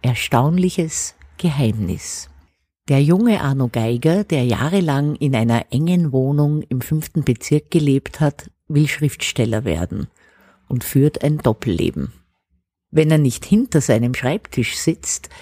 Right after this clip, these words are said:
macht er ausgedehnte Radtouren zu den Wiener Altpapiercontainern und entnimmt ihnen Bücher und Aufzeichnungen.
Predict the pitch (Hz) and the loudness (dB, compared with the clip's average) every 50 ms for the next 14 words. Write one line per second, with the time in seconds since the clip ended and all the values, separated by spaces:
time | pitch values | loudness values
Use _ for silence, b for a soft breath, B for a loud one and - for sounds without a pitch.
0 | B B B B B B - 151 - - - - 143 127 - - 147 190 233 - | B B B B B B -2 -2 -2 -2 0 0 0 0 2 0 0 0 -2 -2
1 | - - 214 - - 160 143 143 160 151 - 160 143 143 B B B B B B | -2 -2 -2 0 0 0 0 0 -2 -2 0 0 0 0 B B B B B B
2 | - - 123 123 117 131 165 - - - - - - 175 165 170 170 170 170 175 | -4 -2 0 2 2 2 0 -2 -6 -12 -10 -4 -2 2 4 4 4 4 2 0
3 | - - _ - - - 139 117 131 127 131 120 123 143 143 143 127 - - 107 | -2 -6 _ -10 -2 -2 0 0 2 0 0 0 0 0 0 0 0 -2 -2 -2
4 | 110 131 - - - 196 175 - - 185 190 190 190 - - 185 196 - - - | -4 -4 -6 -2 0 0 0 0 0 0 0 0 0 -2 -6 -6 -6 -2 0 0
5 | 180 170 180 180 196 208 214 233 B B B B B B B B _ - 165 151 | 2 2 2 0 0 0 -2 -4 B B B B B B B B _ 0 2 2
6 | - 143 135 123 - - 156 175 208 226 - - - - 165 160 147 127 107 104 | 2 0 -2 -2 0 2 2 2 2 0 -6 -8 -4 -2 0 2 2 2 0 0
7 | 127 - _ - 139 127 127 123 - - - 175 180 202 226 226 - _ _ _ | -4 -8 _ 0 0 0 0 0 -4 -4 -2 0 0 0 0 -4 -8 _ _ _
8 | _ 208 208 - - 147 135 113 - - - - - - - 104 - - - 113 | _ -2 -2 0 0 0 0 0 -2 -6 -4 -2 -2 0 -2 -2 -4 -6 -6 -4
9 | 110 104 - 101 82 78 | -4 -4 -4 -4 -6 -8